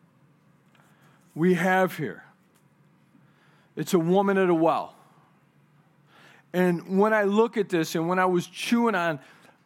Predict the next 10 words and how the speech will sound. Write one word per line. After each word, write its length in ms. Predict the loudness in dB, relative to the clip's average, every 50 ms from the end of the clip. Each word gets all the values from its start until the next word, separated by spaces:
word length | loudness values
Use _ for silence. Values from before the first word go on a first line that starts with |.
| _ _ _ _
these 260 | 0 0 0 0 -2
truths 760 | -6 -8 -2 0 0 2 2 2 0 0 -2 -6 -10 -14 -16 -20 _ _ _ _ _ _ _ _ _ _ _ _ _ _ _ _
this 260 | -4 -4 -4 -4 -4
week, 460 | -2 0 2 2 2 2 0 -2 -6 -16 -20 -20 -20 -20 -20 -20 _ _ _ _ _ _ _ _ _ _ _ _ _ _ _ _ _ _ _ _ _ _ _ _ _ _ _ _ _ _ _ _ _ _ _ _ _ _ _ _ _ _ _ _ _ _ _ _ -4
I 120 | 0 0
was 200 | 2 2 0 -2 -2
thinking 320 | 0 0 0 0 0 -2
about 400 | 0 0 2 2 2 0 0 0
this, 300 | 0 0 0 0 -2 -4
that, 220 | -2 -2 -2 -4